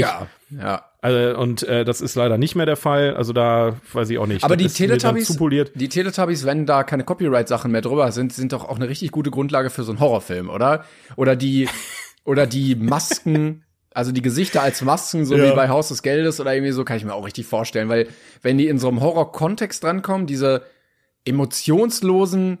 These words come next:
Speaker 2: lächelnden, creepy Masken, kann ich mir richtig gut vorstellen.
Speaker 1: Ich, ich hab, ähm, auf TikTok, also mein Algorithmus auf TikTok ist mittlerweile sowieso komplett wasted. Ähm,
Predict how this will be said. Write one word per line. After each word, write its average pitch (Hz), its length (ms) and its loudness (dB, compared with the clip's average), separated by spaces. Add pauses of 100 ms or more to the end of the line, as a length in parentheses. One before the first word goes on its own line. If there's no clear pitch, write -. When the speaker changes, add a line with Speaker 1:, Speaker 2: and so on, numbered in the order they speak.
(180)
Speaker 2:
lächelnden, 151 1000 0 (140)
creepy 165 440 -2
Masken, 139 500 -2
kann 117 200 -6
ich 110 60 -8
mir 117 120 -4
richtig 120 220 -8
gut 104 100 -12
vorstellen. 98 460 -8 (600)
Speaker 1:
Ich, - 260 -4
ich 131 160 -2
hab, 156 280 0
ähm, 135 600 2
auf 127 160 -2
TikTok, 156 520 0
also 127 160 2
mein 131 160 0
Algorithmus 131 480 0
auf 120 120 0
TikTok 135 340 -2
ist 120 80 -2
mittlerweile 123 360 2
sowieso 117 300 -2
komplett 143 380 -2
wasted. 139 520 0 (420)
Ähm, 120 500 0